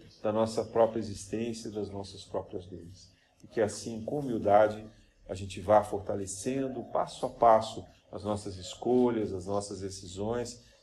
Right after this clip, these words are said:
e aprenda a aceitar com resignação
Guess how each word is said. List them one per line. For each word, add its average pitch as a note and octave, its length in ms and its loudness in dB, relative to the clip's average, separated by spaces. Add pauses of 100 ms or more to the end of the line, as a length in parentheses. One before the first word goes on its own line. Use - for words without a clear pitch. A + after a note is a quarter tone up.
e G#2+ 140 -2
aprenda B2 440 0
a - 20 -2
aceitar G#2 640 0
com F#2+ 140 -10
resignação A2+ 800 -6